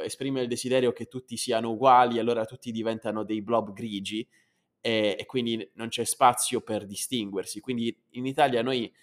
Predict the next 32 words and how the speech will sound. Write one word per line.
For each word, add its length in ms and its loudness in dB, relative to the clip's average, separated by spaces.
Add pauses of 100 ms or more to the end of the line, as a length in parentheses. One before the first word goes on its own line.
(460)
non 200 -2
vediamo 400 4
la 100 4
religione 520 -2
come 220 -6
un 120 -4
elemento 480 -4
distintivo, 880 -8
caratterizzante 1000 -6
della 260 -6
persona, 720 -6 (200)
perché 260 -12
tutti 260 -12
quanti 280 -6
siamo 300 -8
cattolici, 640 -2
o 40 -6
almeno 200 -8
la 120 -4
maggior 340 -6
parte, 600 -2 (320)
e 260 -2
allora, 680 0 (340)
eh, 520 -8 (160)
si 220 -12
perde. 640 0 (340)
Eh, 880 -12 (800)
invece, 640 -2
quindi 240 -2
negli 100 0
Stati 240 -8
Uniti 500 -8